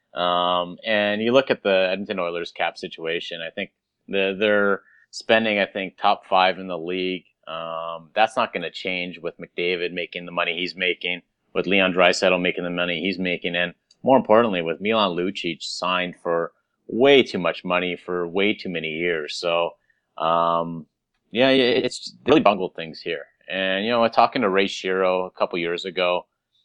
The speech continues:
um, I asked him about kind of overseeing a team that had Sidney Crosby and Evgeny Malkin. And, you know, Shero was point blank in the sense that he goes, "You know, there's more than just the responsibility of trying to win a championship." He's like, "You're handling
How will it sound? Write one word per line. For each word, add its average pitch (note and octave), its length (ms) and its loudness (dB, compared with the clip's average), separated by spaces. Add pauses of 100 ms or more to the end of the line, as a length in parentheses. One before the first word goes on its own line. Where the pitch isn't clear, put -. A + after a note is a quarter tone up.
(180)
um, F2 440 -2
I G#2 200 2
asked G#2+ 200 4
him G#2 80 -8
about F2+ 480 -2
kind F2+ 180 -8
of F2 200 -4 (200)
overseeing F#2+ 1000 -4
a F#2 80 -8
team G2+ 260 -6
that F#2 120 2
had F#2 160 0
Sidney F#2+ 260 -4
Crosby F2+ 480 0
and E2+ 80 -10
Evgeny F2 300 -8
Malkin. E2+ 480 -4
And, E2+ 240 -8 (560)
you A#2+ 80 2
know, A2+ 80 4 (120)
Shero C3 520 4
was G2+ 400 2 (180)
point A2+ 180 0
blank G2 260 0
in G#2 60 -4
the F#2 60 -6
sense F#2+ 300 -6
that F#2 120 -2
he F#2 80 -2
goes, G2+ 180 0
"You A2+ 80 0
know, A2 180 0
there's A2 200 -2
more A#2 260 6
than A2 140 0
just G2+ 140 -4
the F#2 60 -6
responsibility F2 840 0
of E2 240 -2
trying F2 200 -2
to E2 60 -4
win F2 160 -4
a D#2 60 -8
championship." F2+ 640 -10
He's F2 120 -12
like, F2+ 140 2
"You're F#2+ 300 2
handling F#2 680 -2